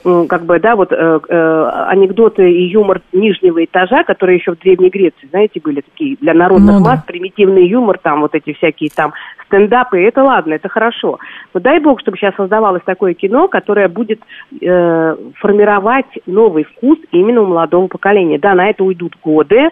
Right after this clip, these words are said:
Speaker 1: но, а, мне кажется, что то, что дети смотрят, в итоге во многом уже определяет то, какими они станут.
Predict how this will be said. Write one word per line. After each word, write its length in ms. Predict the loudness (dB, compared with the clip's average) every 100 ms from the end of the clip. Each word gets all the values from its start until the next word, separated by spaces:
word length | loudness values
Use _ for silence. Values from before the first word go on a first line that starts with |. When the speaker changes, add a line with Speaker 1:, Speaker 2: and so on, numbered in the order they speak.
| -4 -20 -20 -4
Speaker 1:
но, 480 | 2 4 4 2 -2
а, 240 | -4 -2
мне 220 | 0 0 0
кажется, 340 | -2 -4 -8
что 440 | -10 -2 2 2 0 -10 _
то, 180 | 0 0
что 180 | 2 -2
дети 380 | 0 -2 -4 -6
смотрят, 560 | 0 2 2 2 -2 -2
в 120 | -4
итоге 580 | -2 2 2 2 -2 -8 -10 -20 -10
во 200 | -2 0
многом 360 | 2 2 4
уже 120 | 2
определяет 500 | 0 -2 -2 0 0
то, 120 | 2 -2
какими 380 | -2 -2 -2
они 300 | 0 0 0 -4
станут. 400 | -4 -2 0 -4